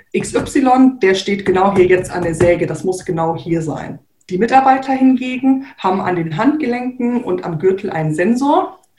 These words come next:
woran dann erkannt werden kann, wo die sich im Lager aufhalten. Aber keine Sorge, es ist keine Mitarbeiterüberwachung. Das, ähm, ist natürlich auch vom Betriebsrat natürlich sofort, äh,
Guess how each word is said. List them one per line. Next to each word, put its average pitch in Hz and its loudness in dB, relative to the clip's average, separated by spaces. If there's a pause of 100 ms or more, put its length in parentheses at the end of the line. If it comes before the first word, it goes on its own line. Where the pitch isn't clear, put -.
(260)
woran 180 4
dann 196 2
erkannt 220 -4
werden 196 0
kann, 190 -4 (100)
wo 190 2
die 185 -4
sich 190 -6
im 180 0
Lager 165 0
aufhalten. 160 -6 (360)
Aber 226 4
keine 175 -6
Sorge, 240 2 (320)
es 180 -4
ist - -8
keine 190 0
Mitarbeiterüberwachung. 196 0 (800)
Das, 180 -2
ähm, 175 0 (480)
ist 226 -6
natürlich 190 0
auch 190 -2
vom 185 -2
Betriebsrat 208 2
natürlich 185 0
sofort, 202 0
äh, 180 4